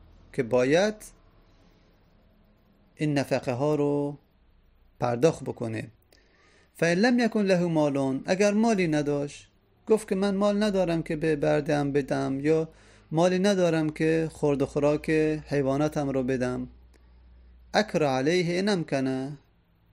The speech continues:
به کرایه می‌گیره از طرف او اگر امکان شد. حاکم میاد از طرف اون شخص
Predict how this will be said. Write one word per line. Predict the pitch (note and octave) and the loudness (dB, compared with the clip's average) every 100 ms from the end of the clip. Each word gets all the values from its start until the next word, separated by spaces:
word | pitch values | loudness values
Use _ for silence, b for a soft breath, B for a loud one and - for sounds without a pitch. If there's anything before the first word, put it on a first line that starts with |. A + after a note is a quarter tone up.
| _ _ _ | _ _ _
به | B2 D3 | -4 -2
کرایه | - D3+ D#3+ G#3+ | 0 2 4 2
می‌گیره | G3+ D#3 C#3+ C#3 | 2 2 2 2
از | C3+ - | 0 -2
طرف | D#3+ G3 G3+ | 0 0 0
او | G#3+ G3+ | -2 0
اگر | F3+ E3 D3 | -2 -2 -2
امکان | C#3+ - B2+ | -4 -4 -6
شد. | A#2+ B2+ - - _ _ _ _ _ _ _ _ _ _ _ _ _ _ _ _ _ _ _ _ _ _ _ | -6 -10 -12 -14 _ _ _ _ _ _ _ _ _ _ _ _ _ _ _ _ _ _ _ _ _ _ _
حاکم | C3 C3 E3 | -6 -4 -4
میاد | D#3+ F3+ D3+ | -2 -2 -2
از | C3+ - | -4 -4
طرف | C#3 D3 D#3 D3 | -4 -2 -2 -4
اون | C3+ | -4
شخص | C3 F3+ G#3 - | -4 -4 -4 -6